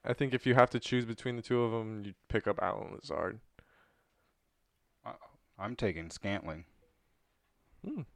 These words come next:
Speaker 2: Yeah. To me, he's, he's, he's the more talented receiver. Um,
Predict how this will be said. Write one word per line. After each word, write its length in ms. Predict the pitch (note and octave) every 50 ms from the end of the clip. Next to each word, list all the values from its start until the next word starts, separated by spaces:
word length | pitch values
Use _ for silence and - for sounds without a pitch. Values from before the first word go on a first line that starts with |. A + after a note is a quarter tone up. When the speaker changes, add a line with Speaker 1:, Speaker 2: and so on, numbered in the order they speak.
| _ _ _ _ B3+
Speaker 2:
Yeah. 460 | G2+ G#2+ G2 F#2 F2+ F2 E2+ E2+ E2+ E2+ - - _ _ _ _ _ _ -
To 100 | - A2
me, 360 | G2+ G2+ G2 F#2+ F#2 F#2 F#2
he's, 260 | F2+ F2 - - - - - _ _ _ _ _ _ _ _ _ _ _ _ _ _ _ _ _ _ _
he's, 260 | - A2 G2+ F2+ -
he's 160 | - G#2 G#2 F#2
the 60 | G2+
more 160 | F#2+ F#2 F2+ F2
talented 480 | - F2+ F2 E2+ E2+ E2 D#2 F2+ E2+
receiver. 600 | E2 E2 D#2+ - - F2 E2 E2 E2+ E2+ F2 F2 _ _ _ _ _ _ _ -
Um, 640 | - F#2 F2+ F2 E2+ E2+ E2+ E2+ E2+ D#2+ D#2+ D#2+